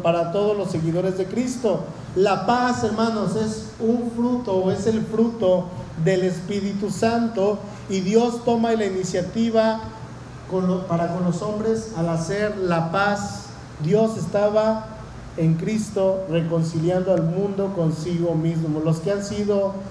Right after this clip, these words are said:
reconciliados con Dios por fe en Cristo, hermanos, se convierten en reconciliadores. Jesús dijo, "Paz a vosotros". ¿Se dan cuenta?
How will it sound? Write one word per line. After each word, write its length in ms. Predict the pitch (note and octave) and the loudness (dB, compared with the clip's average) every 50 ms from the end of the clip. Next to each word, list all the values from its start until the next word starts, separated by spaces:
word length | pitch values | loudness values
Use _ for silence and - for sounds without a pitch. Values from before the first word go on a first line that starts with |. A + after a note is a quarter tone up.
| - - - | -14 -8 -4
reconciliados 880 | E3+ F3+ F3+ F3 F3 F3+ E3+ - F3+ F3 F3 F3+ F#3+ G3 G#3 G#3 G3+ - - | -2 0 0 0 0 0 0 -2 0 0 2 2 2 2 2 0 -2 -4 -4
con 200 | F3 E3 E3 E3 | -2 0 0 2
Dios 260 | E3+ F#3 G3 G#3 G3 - - | 2 2 2 2 0 -2 -2
por 200 | F3+ F3 D#3 D#3+ | -2 -2 -2 -2
fe 200 | - F#3 F#3+ F#3+ | 0 -2 -2 -2
en 40 | F#3 | -2
Cristo, 560 | - G#3+ G#3+ A3 G#3+ - - - D#3 D3+ D3 D3+ D3+ - - - - - | -4 -4 -2 -2 -2 -4 -2 0 2 2 2 0 -2 -6 -8 -12 -8 -4
hermanos, 420 | D3+ D#3 D#3+ F3 F3+ F#3 F#3 F3 - - | 0 0 2 2 2 0 0 -2 -2 -2
se 160 | E3+ D#3+ - | -2 -2 0
convierten 600 | - D#3+ D#3+ D#3 E3 F3+ F#3 F3+ F#3 F#3+ F3+ F3 | 0 0 0 2 2 0 0 -2 -2 -2 -2 0
en 220 | E3 D#3+ D#3+ D#3 D#3 | 0 0 0 0 0
reconciliadores. 1300 | E3 E3 E3 E3 E3 E3 E3 D#3+ - - - E3 D#3 D3+ D#3+ D#3 D3 D3 D#3+ E3+ F3 F3 D#3+ C#3+ B2+ - - | 0 -2 0 0 0 0 0 0 -2 -4 -2 -2 0 0 2 0 0 0 0 0 0 0 0 -2 -4 -4 -4
Jesús 340 | E3 D3+ - G3 F#3 F3+ E3 | -2 -2 -2 -2 -2 -4 -4
dijo, 400 | G3+ G3 G3 - G3 G3 G3+ G3 - - - - - - - - | -4 -4 -2 -2 0 0 -2 -2 -4 -8 -10 -12 -14 -14 -4 0
"Paz 280 | F3 E3 E3 D#3+ - E3+ | 2 2 2 2 0 0
a 40 | |
vosotros". 840 | D#3+ D3 C#3+ C#3 - - D3 C#3 C#3+ D3+ C3+ A#2 - - - - - - - - - - - - - - - - - - - - - - - - - - - - - - - - - - | 0 0 0 -2 -2 -2 -4 -2 -2 -4 -8 -8 -10 -12 -12 -14 -14 -14 -14 -16 -16 -16 -16 -16 -16 -16 -16 -16 -16 -16 -16 -16 -16 -16 -16 -16 -16 -16 -16 -16 -16 -16 -14 -14 -6 -2
¿Se 60 | E3 | 0
dan 180 | E3+ F3+ F#3+ F#3+ G3+ | 0 0 0 0 0
cuenta? 440 | G#3 G#3 G3+ G3+ G3+ G3 A3+ A#3+ | 0 0 0 0 -2 -4 -4 -6